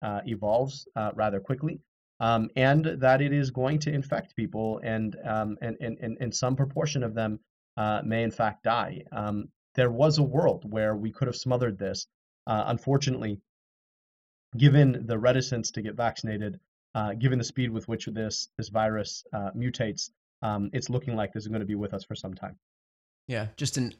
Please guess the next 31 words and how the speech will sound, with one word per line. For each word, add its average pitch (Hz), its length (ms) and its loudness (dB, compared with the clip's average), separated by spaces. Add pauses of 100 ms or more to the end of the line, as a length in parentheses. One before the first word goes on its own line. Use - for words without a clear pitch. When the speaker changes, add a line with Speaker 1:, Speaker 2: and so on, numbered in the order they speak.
(160)
Speaker 2:
unforced 147 580 0
error 117 220 0
that 107 160 -2
was 107 160 -8
completely 131 420 -4
foisted 127 440 -4
upon 107 280 -4
us 104 200 -6 (180)
for 120 340 -2 (240)
political 131 400 0
reasons. 98 380 -6 (160)
Um, 131 260 0
with 170 160 -2
that 180 140 0
said, 147 380 0 (100)
Abdul, 147 320 2
thank 202 260 -2
you 185 100 -4
so 165 240 0
much. 151 240 2
It's 135 140 -2
always 143 240 2
so - 420 2
interesting 123 680 -4 (200)
to 120 120 -4
hear 117 180 -2
from 117 180 -4
you. 113 240 -2 (240)
Where 160 220 6
can 170 160 0
my 135 260 4